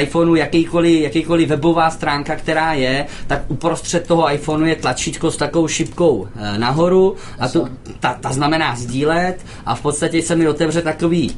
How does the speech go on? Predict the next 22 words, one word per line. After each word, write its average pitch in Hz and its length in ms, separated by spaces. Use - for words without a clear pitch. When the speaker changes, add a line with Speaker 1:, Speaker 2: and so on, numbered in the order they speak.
Speaker 1:
meníčko, 165 760
kde 143 280
ale 170 240
bohužel 156 800
až 127 200
na 165 120
té 165 120
páté 147 400
pozici 139 580
je 123 120
schovaná 151 880
Speaker 2:
Přidat. 131 200
Speaker 1:
ikonka 160 400
přidat 151 400
na 143 100
plochu, 127 440
která 135 320
Speaker 2:
Jo. 143 100
Speaker 1:
právě 151 340
způsobí 170 580
to, 147 280
že 151 240